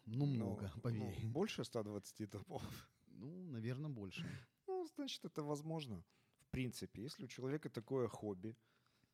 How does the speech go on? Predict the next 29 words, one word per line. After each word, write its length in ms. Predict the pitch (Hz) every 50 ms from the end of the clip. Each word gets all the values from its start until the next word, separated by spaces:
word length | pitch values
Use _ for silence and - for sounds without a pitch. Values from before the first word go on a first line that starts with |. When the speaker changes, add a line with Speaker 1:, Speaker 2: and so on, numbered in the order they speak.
| _ _ _ _
Speaker 2:
читать 440 | - - - - - 123 127 135 - -
Талмуд 440 | 117 107 107 113 117 113 - -
на 160 | 95 101 95 92
ночь, 260 | 92 95 104 - -
то, 80 | - -
в 40 | -
принципе, 440 | - 127 135 143 - - 160 - 147
это 180 | 135 - -
возможно. 540 | 113 120 113 117 120 107 92 80 - 76 67 - - - - _ _ _ _ _
Поэтому 1040 | - 101 107 131 151 143 113 107 107 110 107 104 101 104 104 101 101 101 98 98 98 -
Speaker 1:
Ну, 200 | - - - -
тогда 180 | 135 131 147 151
успехов 480 | 139 - - - 143 127 - - 113 113
Speaker 2:
бу-, 60 | 147 165
Speaker 1:
этому 120 | 110 113
Speaker 2:
да, 60 | 113 113
Speaker 1:
человеку, 400 | 113 123 - 127 127 147 160 170
Speaker 2:
будем, 180 | 175 175 156
Speaker 1:
пусть 160 | 135 131 117
Speaker 2:
давай, 220 | 131 135 143 151 143
Speaker 1:
читает. 140 | 113 101 110
Speaker 2:
давай 260 | 131 135 147 151 143
будем 480 | 123 123 139 135 123 131 131 120 117 - -
честными 720 | - - 147 147 135 - - - 120 117 113 113 110 104
по 200 | - 113 113 110
отношению 580 | - - 113 107 - 135 120 117 110 107 101
к 80 | - - 113
любому 440 | 113 107 120 120 113 107 101 98
утверждению 1000 | 95 90 - 98 95 98 101 101 117 143 156 165 143 120 107 98 95 95 95 92